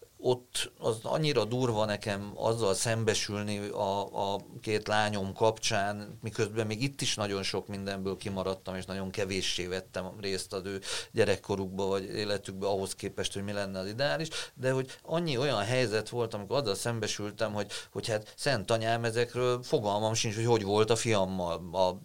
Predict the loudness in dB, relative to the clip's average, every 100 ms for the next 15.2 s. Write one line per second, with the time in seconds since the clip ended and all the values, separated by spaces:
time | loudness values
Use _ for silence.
0 | -12 -4 0 0 0 -4 -2 -2 -2 0
1 | 2 4 2 0 0 -2 -2 -2 -2 -4
2 | -6 -8 -6 -6 -4 -4 -4 -6 -6 -6
3 | -4 -4 -2 -4 -4 -4 -4 -4 -2 -4
4 | -6 -2 -2 -2 -4 0 0 0 -2 -2
5 | -4 -8 -4 2 4 4 0 -2 4 4
6 | 6 2 2 2 0 -2 0 2 2 -2
7 | 0 2 2 2 4 6 6 6 4 4
8 | 2 2 2 2 2 2 2 2 2 2
9 | 4 4 4 6 6 4 2 2 4 4
10 | 2 -8 0 4 6 4 2 0 0 -2
11 | -2 2 2 2 0 -2 -2 -4 -4 -4
12 | -4 -2 0 2 2 2 0 -8 0 4
13 | 6 4 2 2 4 4 6 4 2 0
14 | -2 -2 -2 0 2 2 0 -2 0 2
15 | 0